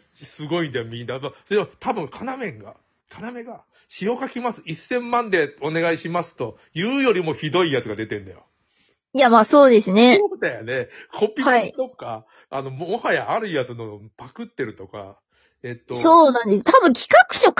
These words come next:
Speaker 2: たことあんまない人なんじゃないですかね。
Speaker 1: プランもない。
Speaker 2: うん。
Speaker 1: で、か-、あの、会社員って結構さ、五十代とかの会社員の人で、こんなことやりたいんですって出てくる人が、
Speaker 2: はい。
Speaker 1: な-、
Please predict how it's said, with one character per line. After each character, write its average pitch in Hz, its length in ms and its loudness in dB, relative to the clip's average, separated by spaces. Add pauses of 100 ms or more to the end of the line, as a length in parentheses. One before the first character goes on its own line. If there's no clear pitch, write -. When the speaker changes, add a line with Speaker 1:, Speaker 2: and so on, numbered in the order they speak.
(380)
Speaker 2:
た 453 120 6
こ 247 120 4
と 247 120 4
あ 277 80 8
ん 370 40 4
ま 370 80 6
な 330 160 4
い - 20 6 (220)
人 - 320 4
な 247 120 8
ん 233 60 6
じ 233 100 8
ゃ 233 60 6
な 226 120 8
い 220 60 4
で 202 120 6
す - 120 -6
か 196 140 4
ね。 202 320 6 (360)
Speaker 1:
プ 254 140 -12
ラ 349 140 -4
ン 180 120 -12
も 127 160 -12
な 123 180 -8
い。 95 120 -14 (1000)
Speaker 2:
う 226 80 8
ん。 233 480 8 (240)
Speaker 1:
で、 139 380 -14
か-、 - 220 -16
あ 151 40 -8
の、 143 160 -10
会 269 280 -6
社 302 180 -8
員 202 180 -10
っ - 20 -18
て 123 80 -14
結 277 240 -12
構 143 200 -8
さ、 117 300 -8 (200)
五 143 180 -8
十 285 380 -2
代 135 260 -6
と 120 140 -12
か 113 120 -10
の 107 260 -16 (280)
会 170 260 -12
社 214 220 -6
員 151 140 -8
の 113 80 -12
人 98 200 -20
で、 101 300 -14 (240)
こ 170 100 -6
ん 185 140 -6
な 180 160 -2
こ 190 300 2
と 151 80 -10
や 135 120 -4
り 143 140 -10
た 160 120 -2
い 151 40 -4
ん 139 40 -8
で 113 80 -10
す 117 100 -14
っ 110 40 -10
て 143 100 -6
出 - 20 -12
て 127 80 -10
く - 140 -16
る 104 80 -12
人 110 140 -14
が、 98 100 -12
Speaker 2:
は 101 60 -12
い。 104 40 -18 (160)
Speaker 1:
な-、 139 140 -10